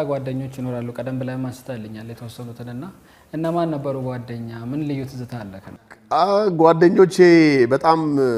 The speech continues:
Speaker 2: በሚገርም ሁኔታ የሶሻል ሚዲያ፣ አሁን ያለኝ የሶሻል ሚዲያ፣ እ፣ እንትን፣ እ፣ እኔ ገጸ በረከት ነው ብዬ የምወስደው፣ ግን ሶሻል ሚዲያው ከፈጠረብኝ ችግር አንዱ ብዙ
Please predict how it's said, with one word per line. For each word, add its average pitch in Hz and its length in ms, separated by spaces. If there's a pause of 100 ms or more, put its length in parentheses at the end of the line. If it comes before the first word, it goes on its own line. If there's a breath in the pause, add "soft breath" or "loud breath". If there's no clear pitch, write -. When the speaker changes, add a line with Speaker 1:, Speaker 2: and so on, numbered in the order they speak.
(140)
Speaker 2:
በሚገርም 135 480
ሁኔታ 151 280 (420)
የሶሻል 139 680
ሚዲያ፣ 120 320 (300)
አሁን 113 320
ያለኝ 104 380
የሶሻል 104 460
ሚዲያ፣ 101 300 (1300 soft breath)
እ፣ 98 100 (840)
እንትን፣ 104 340 (260)
እ፣ 107 100 (480)
እኔ 117 220
ገጸ 139 240
በረከት 123 280
ነው 107 100
ብዬ 104 140
የምወስደው፣ 101 520
ግን 143 200 (480 loud breath)
ሶሻል 156 500
ሚዲያው 147 420
ከፈጠረብኝ 120 880 (240)
ችግር 135 480
አንዱ 139 260 (720 loud breath)
ብዙ 143 260